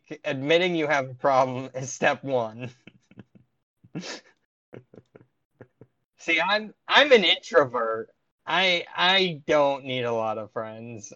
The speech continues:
I wanna stay home and do nothing all the time. <laughs> So,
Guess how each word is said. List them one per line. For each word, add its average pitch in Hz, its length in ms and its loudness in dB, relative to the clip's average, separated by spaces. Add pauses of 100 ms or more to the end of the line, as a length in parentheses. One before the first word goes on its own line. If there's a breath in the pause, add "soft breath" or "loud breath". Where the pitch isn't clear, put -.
I 143 540 -2
wanna 127 400 -2
stay 120 260 -2
home 113 440 -4
and 113 180 -8
do 113 160 -6
nothing 107 400 -12
all 104 240 -18
the - 160 -12
time. 110 300 -12
<laughs> - 40 -14
So, 120 600 0